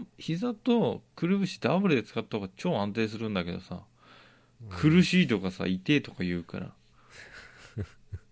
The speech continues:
Speaker 2: 気持ち悪いんだよ、とにかく。<laughs> ま、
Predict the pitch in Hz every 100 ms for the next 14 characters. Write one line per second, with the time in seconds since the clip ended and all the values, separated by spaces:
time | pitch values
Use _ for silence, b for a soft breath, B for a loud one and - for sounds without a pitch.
0 | B B - 110 160 - 185 175 95 80
1 | 92 85 73 - - - 95 92 - 98
2 | - 85 B B B B B B - -
3 | - 104 80